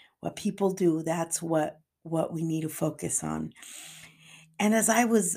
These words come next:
I was thinking about this topic, I, I realized that there's a lot of wisdom in what he says and what he believes.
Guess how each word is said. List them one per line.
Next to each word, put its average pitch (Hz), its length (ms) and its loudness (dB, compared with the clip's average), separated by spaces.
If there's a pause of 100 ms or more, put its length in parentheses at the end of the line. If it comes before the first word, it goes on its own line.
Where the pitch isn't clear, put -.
(120)
I 196 140 4
was 180 300 -2
thinking 190 380 -2
about 160 540 0
this 160 200 0
topic, - 680 -6 (880)
I, 175 500 2 (2250)
I - 180 -10
realized 165 800 -2
that 170 460 -4 (240)
there's 175 260 0
a 175 60 2
lot 160 180 4
of 196 120 2
wisdom 160 460 -2
in 156 140 -6
what 156 160 -4
he 160 140 -8
says 156 420 -2
and 160 160 -2
what 156 140 -2
he 170 120 -4
believes. 160 760 -2